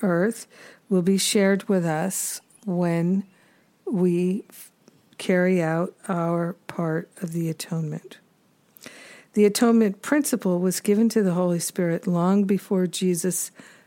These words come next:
set it in motion. So remember, the atonement is that full acceptance, the remembering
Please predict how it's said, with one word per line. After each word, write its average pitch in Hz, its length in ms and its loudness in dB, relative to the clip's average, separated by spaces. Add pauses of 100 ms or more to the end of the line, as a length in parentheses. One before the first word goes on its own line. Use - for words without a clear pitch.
set - 680 -2 (180)
it - 400 -4 (140)
in 185 340 2 (160)
motion. 165 800 -4 (2000)
So 202 300 2
remember, 196 680 4 (100)
the 185 140 2
atonement 226 880 2 (100)
is 185 300 -2
that 180 340 -4
full 208 560 -2
acceptance, 175 1040 -6
the 190 220 -4
remembering 175 840 -2